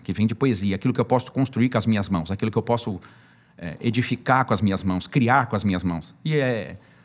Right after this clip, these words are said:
acho que isso tá dentro de todo empresário que, de sucesso. Ele tem vontade de produzir algo, é, que deixe legado, que construa história.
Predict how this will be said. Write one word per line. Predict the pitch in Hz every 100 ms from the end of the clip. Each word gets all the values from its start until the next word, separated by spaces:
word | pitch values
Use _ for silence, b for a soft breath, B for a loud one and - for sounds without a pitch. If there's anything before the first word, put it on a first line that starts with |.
| b
acho | - -
que | 117
isso | -
tá | 113 110
dentro | 113 110
de | 107 101
todo | 117 110
empresário | 110 107 95 98 95
que, | 95 90 80 -
de | 98 113
sucesso. | 117 - 90 85
Ele | 98 95 -
tem | 117
vontade | 113 107 104 120 110
de | 98
produzir | 117 95 110
algo, | 90 98 98 82 B B B B B
é, | 85 78 71 71 -
que | 104
deixe | 113 -
legado, | 98 104 113 92
que | 95
construa | 104 98 101
história. | - 78 71